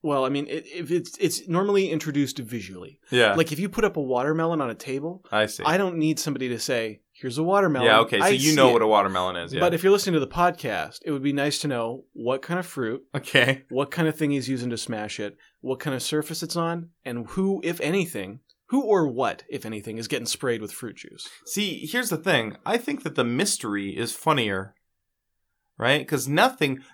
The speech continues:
Speaker 2: there's no fruit that's as funny as the fruit that the audience is imagining.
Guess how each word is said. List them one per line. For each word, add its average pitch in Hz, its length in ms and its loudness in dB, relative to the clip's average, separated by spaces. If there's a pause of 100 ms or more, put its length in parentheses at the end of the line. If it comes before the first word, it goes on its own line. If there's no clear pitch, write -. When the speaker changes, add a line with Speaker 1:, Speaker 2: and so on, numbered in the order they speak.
Speaker 2:
there's 165 240 2
no 269 240 4
fruit 160 560 2 (200)
that's 143 240 2
as 156 360 4
funny 123 600 0 (500)
as 131 180 2
the 139 100 0
fruit 156 380 -2
that 139 160 0
the 135 140 0
audience 131 600 0 (460)
is 131 140 -2
imagining. 131 600 -2